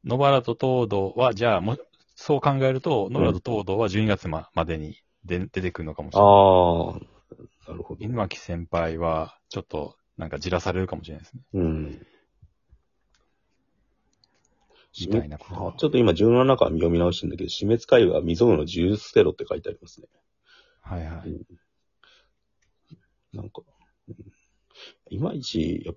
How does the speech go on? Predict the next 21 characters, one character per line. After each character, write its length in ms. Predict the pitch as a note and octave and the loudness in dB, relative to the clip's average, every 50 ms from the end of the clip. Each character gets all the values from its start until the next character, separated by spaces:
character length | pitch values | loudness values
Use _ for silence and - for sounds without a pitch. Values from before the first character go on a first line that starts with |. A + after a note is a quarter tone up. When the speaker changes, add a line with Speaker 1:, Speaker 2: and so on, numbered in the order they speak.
| _ - | _ -14
Speaker 2:
ぱ、 200 | - - - - | -14 -14 -14 -10
あ 80 | - F2+ | -6 -4
の 60 | F2+ | -2
辺 220 | F2+ F2 F#2 F2 | -2 0 0 2
読 120 | E2+ E2+ F2 | 4 4 4
み 80 | F#2+ | 4
直 160 | F#2+ G2+ F#2+ | 2 2 2
し 80 | F2+ - | 0 -2
て 60 | - | -6
も 80 | - - | -4 -4
よ 100 | F2 - | -4 -4
く 100 | - - | -2 -4
わ 120 | - - | -6 -4
か 100 | - D#2+ | -6 -8
ん 60 | - | -8
な 80 | - - | -10 -14
い 20 | |
で 60 | - - | -20 -20
す 180 | - - - | -16 -16 -16
よ。 720 | - _ _ _ _ _ _ _ _ _ _ _ _ - - | -16 _ _ _ _ _ _ _ _ _ _ _ _ -6 -6
Speaker 1:
<laughs> 220 | - G2+ - - | -4 -4 -6 -6